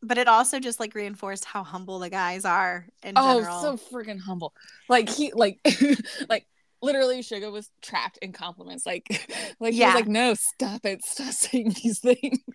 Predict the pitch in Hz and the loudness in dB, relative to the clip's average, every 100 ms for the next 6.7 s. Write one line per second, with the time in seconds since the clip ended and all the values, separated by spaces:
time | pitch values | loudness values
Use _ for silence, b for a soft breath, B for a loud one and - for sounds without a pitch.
0 | - - - 277 311 - - 311 285 262 | -8 -4 0 2 4 6 8 6 6 6
1 | 269 285 320 330 370 285 294 269 269 262 | 6 8 6 6 4 6 8 8 8 6
2 | 185 180 180 185 220 208 185 - - 233 | 2 -4 -6 -6 -2 -2 0 -4 2 4
3 | 269 294 - 185 180 175 196 208 240 302 | 4 2 -14 -14 -14 -14 -12 -10 -10 -10
4 | 269 269 277 277 - 240 233 170 180 214 | -10 -6 -6 -6 -4 -4 -4 -8 -8 -10
5 | - 220 - 269 262 226 240 180 - 185 | -8 -8 -8 -8 -4 -4 -4 -8 -14 -16
6 | - 208 247 180 156 160 | -6 -2 -2 -4 -12 -18